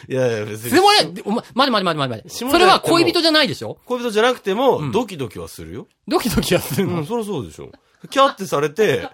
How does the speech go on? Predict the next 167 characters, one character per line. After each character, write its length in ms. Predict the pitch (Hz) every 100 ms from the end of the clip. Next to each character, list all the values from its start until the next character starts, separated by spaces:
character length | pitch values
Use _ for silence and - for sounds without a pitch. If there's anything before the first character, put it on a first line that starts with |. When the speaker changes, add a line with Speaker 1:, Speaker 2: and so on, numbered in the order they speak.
| 277
Speaker 1:
<laughs> 200 | - 311 -
手 180 | 226
繋 340 | - 190 185 214
い 40 |
だ 140 | 240 226
り 120 | 170
と 60 |
か。 40 | 269
Speaker 2:
え、 60 |
そ 0 |
れ 0 |
は 200 | 339 -
さ、 220 | 330 254 139
Speaker 1:
で、 160 | 202
可 100 | 202
愛 140 | 302 285
い 40 |
姉 120 | 208
ち 100 | -
ゃ 40 | 131
ん 40 |
だ 60 | 98
っ 40 |
た 100 | 85
ら 80 | 107
ね。 60 |
Speaker 2:
例 20 | 220
え 20 |
ば。 100 | _ _
Speaker 1:
そ 100 | -
れ 40 | 226
可 160 | 247
愛 100 | 285
い 20 | 285
っ 20 |
て 60 | 214
い 20 |
う 0 |
の 20 |
は 60 | 156
精 180 | 202 196
神 180 | 202
的 100 | 196
に 80 | 190
も 80 | 165
そ 160 | 143 135
う 40 |
だ 80 | 104
し、 280 | 233 190 -
Speaker 2:
う 60 |
ん、 40 | 170 156 202
い 20 |
や 140 | 220
い 20 |
や、 220 | 214 196 -
Speaker 1:
ま 140 | 214
あ、 0 |
Speaker 2:
ま 0 |
あ、 20 |
Speaker 1:
見 60 | 151
た 120 | 330
目 80 | 349
っ 20 |
て 60 | 302
い 20 |
う 40 | 233
の 40 |
も 40 | 190
Speaker 2:
好 80 | 180
み 20 |
の 0 |
女 0 |
性 220 | 160 185 180
っ 20 |
て 80 | 190
い 60 |
う。 20 |
Speaker 1:
っ 20 | 175
て 140 | 160
い 20 |
う 40 | 147
こ 60 |
と 100 | 175
に 80 | 147
も 80 | 127
含 200 | - 147
め 100 | 135
て 200 | 165 147
考 260 | 143 160
え 80 | 147
て、 80 | 143
そ 100 | 240
れ 40 | 254
が 100 | 220
だ 80 |
か 60 | 165
ら 80 | 120
恋 300 | - 254 277
心、 360 | 320 302 226 -
い 40 | 160
や、 100 | -
最 480 | - - - 302 320
近 100 | 330
分 100 | 311
か 100 | 320
っ 40 |
て 80 | 320
き 60 | 190
た 100 | 151
の 100 | 147
は、 280 | 143 110 -
可 180 | 208
愛 140 | 277 311
い 40 |
姉 140 | 269 196
ち 60 |
ゃ 60 | 180
ん 40 |
見 80 | 160
て 60 | 147
も 80 |
恋 340 | - - 403 247
と 80 | 147
は 80 |
違 140 | 123 143
う 240 | 147 151
な 100 | 170
っ 20 | 165
て 60 |
感 220 | 139 131
情 80 | 123
は 60 | 117
芽 80 | 110
生 180 | 113
え 40 | 110
る。 60 |
や 60 | 87
っ 20 |
ぱ 100 | -
可 220 | - 120
愛 140 | 127 127
い 60 |
な。 160 | 87 85
Speaker 2:
も 120 | 214 226
う 20 |
だ 100 | 339
か 120 | 320
ら 80 | 165
付 260 | - -
き 20 | 453
合 80 | 494
い 60 | 494
た 80 |
い 100 | 508
っ 40 | 480
て 80 | 196
い 20 |
う 60 | 147
気 80 |
持 120 | 151 143
ち 40 |
じ 80 | 143
ゃ 40 |
な 120 | 143
い 60 | 233
ん 100 | 123
だ。 160 | 98